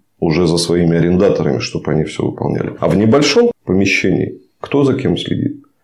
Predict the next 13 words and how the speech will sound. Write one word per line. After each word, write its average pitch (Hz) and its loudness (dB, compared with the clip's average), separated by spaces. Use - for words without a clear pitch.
И - -2
поэтому 143 2
вот 123 2
эта 120 2
перевёрнутая 113 2
логика, 175 0
мне 110 2
кажется, 123 0
я 90 2
сумел 117 2
объяснить 90 2
и - -2
убедить 95 2